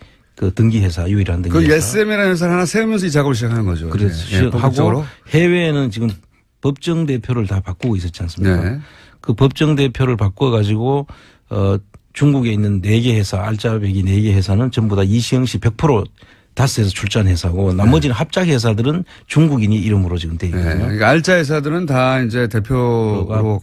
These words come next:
Speaker 2: 되어가고 있고.
Speaker 1: 그리고 인사를 다 하고 안에서는 또 씨에프오로서 자금을 전부 다 관리하는 쪽으로
Speaker 2: 네.
Speaker 1: 장-, 실질적인 장악을 다 이미 하고 있는 중입니다.
Speaker 2: 그러니까 이제 그림은 아마 그랬던 것 같아요. 이제 근데 저희가 이제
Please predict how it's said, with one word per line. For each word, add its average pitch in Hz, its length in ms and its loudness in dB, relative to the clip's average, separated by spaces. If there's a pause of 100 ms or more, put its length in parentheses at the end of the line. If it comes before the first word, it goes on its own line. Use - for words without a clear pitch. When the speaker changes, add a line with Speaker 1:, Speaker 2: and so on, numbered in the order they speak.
(140)
Speaker 2:
되어가고 104 460 -2
있고. - 260 -10
Speaker 1:
그리고 - 200 -2
인사를 117 380 0
다 101 140 0
하고 107 320 0
안에서는 131 500 0
또 107 260 -2 (240)
씨에프오로서 120 1120 -2 (320)
자금을 139 400 2
전부 104 220 -2
다 95 80 -2
관리하는 95 480 0
쪽으로 85 320 -6
Speaker 2:
네. 87 420 -2 (100)
Speaker 1:
장-, 123 240 0
실질적인 196 720 0
장악을 110 420 2
다 101 300 -2 (480)
이미 110 240 2
하고 156 300 -2
있는 92 180 0
중입니다. 90 400 -2
Speaker 2:
그러니까 165 300 0
이제 156 320 2 (100)
그림은 196 460 2
아마 139 280 0
그랬던 147 360 -2
것 156 60 0
같아요. 127 280 -4
이제 113 160 -4
근데 123 320 -2 (260)
저희가 151 260 -2
이제 139 180 -2